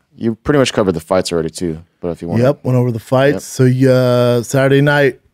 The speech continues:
Speaker 2: uh, no, uh, Calabas Fight Command 'cause I'll be on the road in Houston. I'm in Houston this Thursday, Friday, Saturday. Houston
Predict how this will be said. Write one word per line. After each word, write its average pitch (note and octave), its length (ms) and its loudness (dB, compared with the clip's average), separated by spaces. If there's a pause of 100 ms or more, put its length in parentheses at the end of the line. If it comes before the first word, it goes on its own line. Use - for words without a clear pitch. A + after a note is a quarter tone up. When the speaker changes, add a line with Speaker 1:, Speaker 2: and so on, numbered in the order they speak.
Speaker 2:
uh, A#2 200 -2
no, B2+ 420 2
uh, A#2 360 4
Calabas B2 360 2
Fight A#2+ 180 0
Command A2 280 -4
'cause A2 120 -6
I'll G#2+ 80 0
be A2 140 0
on G#2+ 120 0
the G#2+ 80 -2
road G#2+ 240 2
in F#2+ 100 -2
Houston. A2 520 2 (360)
I'm A2+ 100 2
in B2+ 80 4
Houston B2 400 4
this B2 200 0
Thursday, B2 340 4
Friday, A#2+ 280 2
Saturday. A#2+ 420 2
Houston B2 460 0